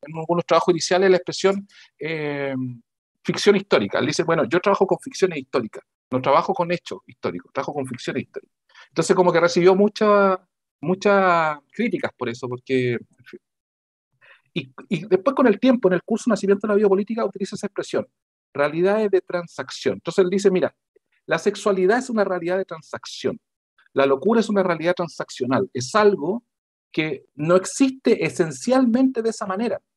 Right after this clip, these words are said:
pero no es que no exista, no es que no exista para nada, existe, con-, eh, no, no hay nada más concreto que la sexualidad, y sin embargo, la sexualidad, así como la conocemos, no existe esencialmente, sino que ha llegado a construirse de esa manera,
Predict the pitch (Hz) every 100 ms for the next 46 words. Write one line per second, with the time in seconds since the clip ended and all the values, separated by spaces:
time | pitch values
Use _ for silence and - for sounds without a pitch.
0 | _ _ _ _ _ 160 165 226 247 208
1 | 196 262 - - _ _ _ _ _ _
2 | _ _ 170 202 202 185 233 - 190 160
3 | 214 151 - _ _ _ _ - 127 277
4 | 262 - - 123 131 147 160 160 165 196
5 | 233 247 - 208 208 233 214 190 175 170
6 | - 175 160 160 214 - 127 170 - 180
7 | 233 190 202 - _ _ 131 131 139 160
8 | 151 170 165 208 208 208 202 202 196 202
9 | 214 262 - _ 147 151 214 202 196 202
10 | 196 190 208 196 202 185 170 160 170 202
11 | 196 180 170 170 190 240 - 160 123 -
12 | - -